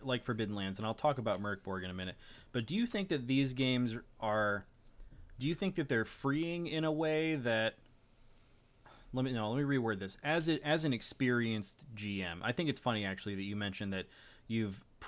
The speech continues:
you've G M'd a little bit of Demon Lord, which is funny 'cause I've G M'd a ton of Demon Lord, and I feel like you've played in a ton of Demon Lord. So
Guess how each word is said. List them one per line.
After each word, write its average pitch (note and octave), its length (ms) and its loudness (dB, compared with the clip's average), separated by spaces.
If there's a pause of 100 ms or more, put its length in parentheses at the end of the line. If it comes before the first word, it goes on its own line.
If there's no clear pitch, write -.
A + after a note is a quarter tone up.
you've A2+ 240 -2
G C3 220 6
M'd A#2 160 4
a F#2+ 60 0
little A#2 300 4
bit F#2+ 220 -2
of F2+ 100 -6
Demon G2 320 -2
Lord, E2+ 260 -6
which G2+ 140 -6
is G2 120 -8
funny A#2+ 240 2
'cause G2 200 -6
I've B2 320 4
G A#2 240 2
M'd G#2 180 0
a F2+ 40 -2
ton A3+ 320 0
of C3 100 2
Demon G#2 300 0
Lord, G2+ 200 -2
and G#2 40 -2
I G2+ 60 -2
feel B2+ 160 -2
like A2 180 0
you've A2+ 160 -6
played A#2+ 380 4
in F#2+ 100 -2
a F2+ 60 -4
ton F#2 240 -6
of E2+ 100 -10
Demon F2 300 -8
Lord. E2 240 -10
So F#2+ 260 -2